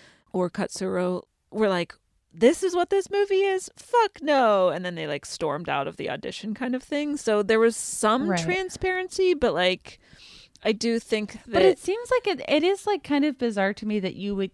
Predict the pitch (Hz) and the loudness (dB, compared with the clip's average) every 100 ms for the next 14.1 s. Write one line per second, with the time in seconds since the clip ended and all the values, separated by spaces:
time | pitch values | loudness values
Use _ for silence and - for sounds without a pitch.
0 | - - 208 180 175 185 - 160 170 180 | -10 -4 -2 0 -2 -2 -4 -6 -6 -4
1 | 170 165 - 170 175 - 175 - 156 156 | -2 -2 -4 -8 -8 -8 -10 -8 -6 -6
2 | - _ _ _ _ - 214 - - _ | -10 _ _ _ _ -4 -2 -2 -14 _
3 | 254 285 254 262 262 254 254 262 226 208 | -2 0 -6 -6 -8 -8 -8 -6 -4 -4
4 | 196 - 202 190 _ _ - 110 _ _ | -4 -2 -2 -2 _ _ -20 -20 _ _
5 | - - 262 330 294 285 285 247 - - | -20 -4 0 2 2 4 4 2 0 0
6 | 196 208 208 - _ _ _ - 202 220 | 0 0 -2 -8 _ _ _ -12 -6 -4
7 | 208 - 247 269 277 247 208 185 175 180 | -4 -6 -2 2 2 0 -4 -4 -4 -2
8 | 180 175 165 165 - - 269 359 381 269 | 2 2 0 -4 -10 -2 2 2 0 -2
9 | 262 247 214 196 185 190 180 185 190 202 | -2 -2 -2 -2 -2 -2 0 -2 -2 -4
10 | 185 - 185 175 165 165 175 175 175 175 | -4 -4 -4 -2 -4 -6 -6 -4 -4 -4
11 | - 170 165 160 - - _ _ _ _ | -6 -2 -2 -2 -6 -20 _ _ _ _
12 | _ - 233 254 233 185 170 160 160 - | _ 0 0 2 2 2 0 -2 -4 -6
13 | _ - 160 151 151 147 156 151 175 180 | _ -12 -10 -10 -12 -6 0 2 4 2
14 | - | -4